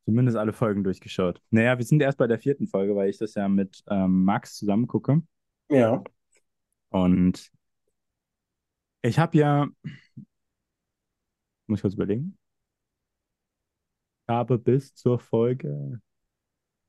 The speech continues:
Speaker 1: achtzehn, neunzehn geschaut. Die eigentliche
Speaker 2: Ach so.
Speaker 1: Anime-Serie.
Speaker 2: Ja.
Speaker 1: Ja, ja, kopflich gerade. Das heißt, äh, bis nach dem,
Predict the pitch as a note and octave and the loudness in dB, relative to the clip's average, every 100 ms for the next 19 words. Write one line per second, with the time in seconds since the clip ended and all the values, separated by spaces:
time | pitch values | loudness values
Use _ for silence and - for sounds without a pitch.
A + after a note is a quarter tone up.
0 | _ - C3 - B2+ A2 A#2+ - G3+ A3 | _ -4 -4 0 2 4 2 4 4 4
1 | F#3 F#3 C#4 - _ _ _ _ _ _ | 2 0 -2 -12 _ _ _ _ _ _
2 | _ _ A2+ F2+ A2+ C#3+ D#3+ D3+ G#3+ G#3+ | _ _ -2 2 0 0 0 0 0 0
3 | - _ _ _ _ _ - A#2 C#3 C#3+ | -2 _ _ _ _ _ -4 2 4 4
4 | C#3 C#3 C#3 D#3 F#3 _ _ _ A#2 G#2+ | 2 0 0 -2 -6 _ _ _ 0 2
5 | A2+ G#2+ G2 A#2 - G#2+ A2+ A#2+ D#3+ - | 2 -2 -2 -4 -2 -2 0 2 0 -4
6 | _ _ _ _ _ - G#2 G#2+ - - | _ _ _ _ _ -2 -2 -2 -4 0
7 | G2+ F#2+ - G#2+ - G#2+ G#2 - G#2 G#2 | 2 2 0 -2 0 0 0 0 0 2
8 | G2+ G2+ G2+ | 2 2 0